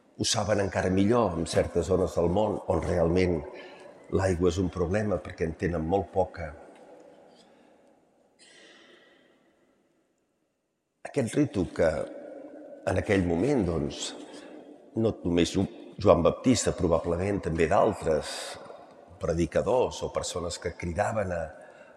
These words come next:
a la conversió, potser feien, l'agafa també Jesús, però l'agafa no només quan ell ja comença a fer de mestre, sinó que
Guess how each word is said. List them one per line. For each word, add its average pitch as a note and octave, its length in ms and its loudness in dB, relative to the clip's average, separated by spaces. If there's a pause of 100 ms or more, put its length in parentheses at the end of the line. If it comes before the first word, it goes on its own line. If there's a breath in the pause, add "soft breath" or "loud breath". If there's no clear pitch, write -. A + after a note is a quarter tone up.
(200 loud breath)
a F#2 80 4
la F2 160 4
conversió, G2 480 2
potser E2 320 -2
feien, G#2 460 -4 (1040 loud breath)
l'agafa C3 400 0
també A#2+ 320 4
Jesús, F#2+ 540 0 (640 loud breath)
però B2 160 6
l'agafa C3+ 400 4
no B2+ 100 4
només A2 380 4
quan F2 240 0
ell E2 160 0
ja E2 240 0 (240)
comença F#2+ 560 -2
a G2 80 -12
fer F#2+ 240 -4
de D#2+ 80 -4
mestre, F2+ 420 -4
sinó F#2+ 380 -4
que F#2 160 -2